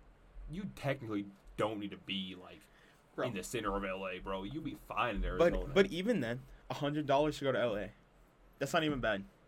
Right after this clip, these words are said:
Speaker 2: Like,
Speaker 1: Yeah.
Speaker 2: if you think about it, it's not that bad.
Speaker 1: I would love that. I honestly, I'm kinda down.
Speaker 2: Because, like, 'cause we, I was talking to Layla about moving to Colorado, and then she was like,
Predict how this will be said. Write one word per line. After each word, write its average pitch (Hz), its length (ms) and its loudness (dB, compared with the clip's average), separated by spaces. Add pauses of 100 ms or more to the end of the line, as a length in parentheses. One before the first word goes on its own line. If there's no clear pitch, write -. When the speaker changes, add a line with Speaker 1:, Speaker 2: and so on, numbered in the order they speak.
(100)
Speaker 2:
Like, 120 160 0
Speaker 1:
Yeah. - 120 -12
Speaker 2:
if 123 140 -4
you 165 80 0
think 110 220 -8
about 123 240 2
it, 135 140 -2 (800)
it's - 100 -12
not 107 120 -4
that 87 140 -6
bad. 90 160 -10 (1500)
Speaker 1:
I 98 60 -8
would 98 160 -4
love 87 220 -6
that. - 240 -10 (760)
I 110 100 2
honestly, 135 600 -2 (300)
I'm 220 120 -2
kinda 147 180 0
down. 101 320 -4 (360)
Speaker 2:
Because, 165 360 2
like, 143 260 2 (1400)
'cause 151 180 0
we, 135 200 0
I 120 80 2
was 131 120 -2
talking 151 220 -4
to 143 60 2
Layla 135 280 2
about 101 380 0
moving 113 260 -6
to 110 40 -10
Colorado, 104 520 0 (300)
and 113 100 -6
then 113 60 -6
she 123 140 -6
was 117 100 -8
like, 90 200 -6